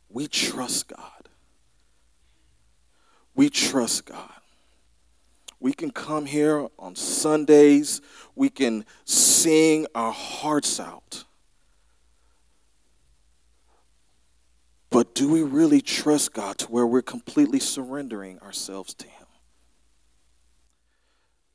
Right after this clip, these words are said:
Do we trust God enough to where we're saying, "Even in the hard times, God, I'm still going to be faithful to you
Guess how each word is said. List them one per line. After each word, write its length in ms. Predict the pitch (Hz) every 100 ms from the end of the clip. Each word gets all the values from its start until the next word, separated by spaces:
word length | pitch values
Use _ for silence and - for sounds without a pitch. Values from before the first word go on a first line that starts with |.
| _ _ _ -
Do 100 | 135
we 120 | 165
trust 560 | - 156 170 180 -
God 240 | - 143 139
enough 680 | 123 135 131 101 - - _ _ _ _ _ _
to 80 | -
where 100 | 123
we're 80 | 131
saying, 340 | - 143 131 -
"Even 340 | 175 175 170
in 120 | 156 135
the 80 |
hard 540 | 143 - - 160 170 -
times, 480 | - 131 113 95 -
God, 440 | 92 87 - - _ _ _ _ _ _ _
I'm 180 | 123 123
still 280 | - 135 123
going 200 | 120 117
to 100 | 110
be 140 | 110
faithful 680 | - - - 147 - - 151
to 160 | - -
you 240 | _ -